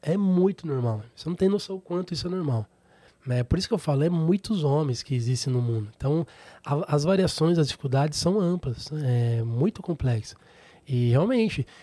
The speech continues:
eu acompanhei até esse episódio, foi bem legal. E, é assim, aí eu, igual eu falei, é muito de cada um.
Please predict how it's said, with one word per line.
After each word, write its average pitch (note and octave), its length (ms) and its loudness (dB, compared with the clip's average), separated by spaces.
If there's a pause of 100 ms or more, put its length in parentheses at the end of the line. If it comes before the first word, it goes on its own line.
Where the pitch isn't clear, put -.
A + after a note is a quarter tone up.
(120)
eu C#3 100 2
acompanhei G3 420 4
até D#3+ 160 2
esse C3+ 140 0
episódio, C3 360 2
foi C#3+ 140 0
bem C3+ 140 4
legal. D3+ 480 2
E, C#3 520 2 (220)
é - 80 -2
assim, E3 320 0 (340)
aí A3+ 120 4
eu, C4+ 120 6
igual G3 180 4
eu A3 40 0
falei, B3 220 2
é - 20 4
muito G3 220 0
de G3+ 60 2
cada A#3 260 -2
um. B3 240 -4